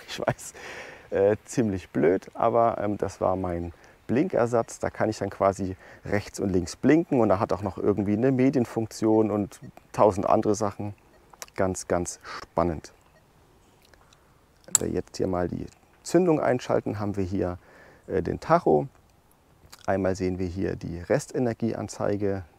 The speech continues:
die Geschwindigkeit, dann, dass das Licht an ist. Es ist aber immer an. Ich habe schon zweihundertfünfundfünfzig Kilometer mit dem Roller zurückgelegt. Dann gibt es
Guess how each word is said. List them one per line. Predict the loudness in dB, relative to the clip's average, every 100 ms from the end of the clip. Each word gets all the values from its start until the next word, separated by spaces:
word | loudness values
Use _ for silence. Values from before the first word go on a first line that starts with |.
| -8
die |
Geschwindigkeit, | -6 -8 -2 2 2 -2 -8 -6 -2 -2 -4 -12 -20 -20 -20 -20 _
dann, | 0 0 -2 -8 -8
dass | -6 -6
das | -12 -2
Licht | 0 0 -2
an | -2 -2
ist. | -2 -6
Es | -16 -12
ist |
aber | -8 -4
immer | -2 0
an. | 0
Ich | -2 -2
habe | -4
schon | -4 -10
zweihundertfünfundfünfzig | -2 0 0 -2 -4 -6 -4 -2 -2 -6 -6 -8
Kilometer | -2 0 2 2 0 -2 -2 -12 -20 -6
mit | -2 2
dem | 4
Roller | 6 6 6
zurückgelegt. | 4 0 0 2 -2 -2 0 2 0 -4 -12 -20 _ _ _ -20 -20 -8
Dann | -4 -2
gibt | -2 -2
es | -4 -4